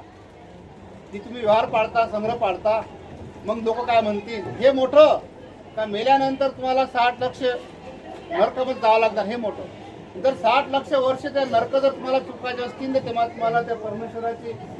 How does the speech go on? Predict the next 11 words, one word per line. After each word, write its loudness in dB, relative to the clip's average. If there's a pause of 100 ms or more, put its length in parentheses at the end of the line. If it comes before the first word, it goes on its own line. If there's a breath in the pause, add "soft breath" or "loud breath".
(400)
एकनिष्ठ -2
भक्ती -6
तुम्हाला 0
पाळावी 0
लागणार, -4 (840)
करावी 8
लागणार, 2 (840)
तरच 10
तुम्ही -6
या 4
स-, -8